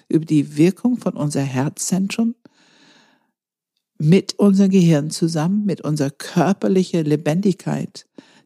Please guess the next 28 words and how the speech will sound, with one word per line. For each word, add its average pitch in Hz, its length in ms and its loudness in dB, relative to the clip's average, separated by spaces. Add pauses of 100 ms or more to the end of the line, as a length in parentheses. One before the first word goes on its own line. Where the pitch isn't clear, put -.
Die 156 220 0
Wirkung 208 460 0
ist 196 280 -2
wichtig. - 540 -6 (1200)
Zu - 320 -2
merken, 170 760 2
anzunehmen, 165 840 -2
sich 165 200 -6
dafür 160 320 -4
zu - 140 -6 (100)
öffnen, 170 480 -2
zu - 180 -8
akzeptieren 156 880 -4 (1000)
und 160 140 0
letzten - 300 0
Endes 190 280 2
dieses 185 280 -2
Gefühl 220 320 0
zu - 180 -2
transformieren, 170 920 0
weil 151 120 -2
das 160 240 -2
Gefühl 175 440 0
wird 180 240 -2
transformiert 185 800 0
in 170 160 -2
was 160 240 -4
Wärmeres, 165 840 -2